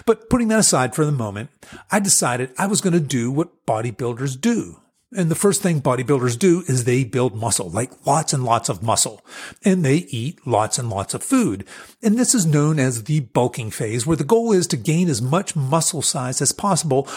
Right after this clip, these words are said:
while minimizing fat gain. All right, so back in January, I got on the gain train.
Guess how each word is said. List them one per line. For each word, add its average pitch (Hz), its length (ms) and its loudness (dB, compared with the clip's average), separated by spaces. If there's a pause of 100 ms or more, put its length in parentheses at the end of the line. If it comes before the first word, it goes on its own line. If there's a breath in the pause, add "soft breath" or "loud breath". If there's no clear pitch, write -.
(140 loud breath)
while 233 220 2
minimizing 131 920 2
fat 117 320 -4
gain. 95 320 -14 (720 loud breath)
All 214 60 2
right, 123 180 -2 (200 loud breath)
so 220 260 4
back 175 280 0
in 151 100 2
January, 127 760 2 (100)
I 175 100 4
got 139 200 2
on 127 80 2
the 127 80 2
gain 107 260 -2
train. 98 360 -8